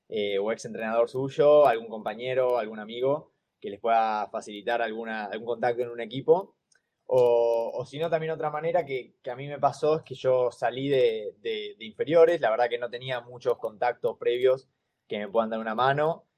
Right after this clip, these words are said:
Al mismo tiempo, al salir de, al no ser, no ser nadie, entre comillas, en el mundo del fútbol, tampoco es que los representantes te dan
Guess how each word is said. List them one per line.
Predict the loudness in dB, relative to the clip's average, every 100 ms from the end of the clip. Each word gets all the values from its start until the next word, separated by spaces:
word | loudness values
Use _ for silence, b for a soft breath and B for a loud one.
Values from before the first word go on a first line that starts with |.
| _
Al | -10 -8
mismo | -4
tiempo, | -2 0 6 8 8 4 _ _ _
al | -6 -6 -6
salir | -4 -2 0
de, | 2 4 4 4 -2
al | -4 -6 -4
no | -4
ser, | -2 -2 -2
no | -6
ser | 0 0
nadie, | 4 2 2
entre | 2 2
comillas, | 2 0 0 0 0
en | -4
el |
mundo | -8 -8
del | -6
fútbol, | -6 6 6 6 _ _ _ _
tampoco | -2 6 6
es | 6
que | -2
los | -6
representantes | -8 -8 -6 -4 -2 -4
te | 0
dan | 0 0